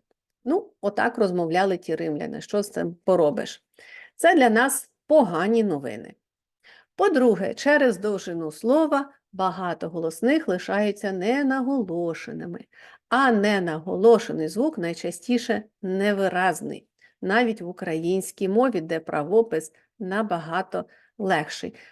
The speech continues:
А якщо звук невиразний, вгадати його важко, отож треба те слово спочатку побачити, а вже потім зрозуміти або запам'ятати, як воно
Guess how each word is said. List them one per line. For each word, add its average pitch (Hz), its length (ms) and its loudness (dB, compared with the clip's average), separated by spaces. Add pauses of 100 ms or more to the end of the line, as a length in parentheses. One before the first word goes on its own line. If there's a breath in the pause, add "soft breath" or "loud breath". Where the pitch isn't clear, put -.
(160 loud breath)
А 180 100 0
якщо 175 480 0
звук 170 360 -6
невиразний, 269 720 4
вгадати 170 480 -2
його 180 260 -4
важко, 254 640 0 (540)
отож 226 340 0
треба 202 300 -4
те 180 160 -8
слово 214 360 -2
спочатку 220 880 -2 (260)
побачити, 175 960 -4 (540 loud breath)
а 208 200 2
вже 175 240 -4
потім 233 640 0 (400 loud breath)
зрозуміти 226 920 0
або 196 240 0
запам'ятати, 220 960 -2 (120)
як 190 400 -4
воно 175 440 -6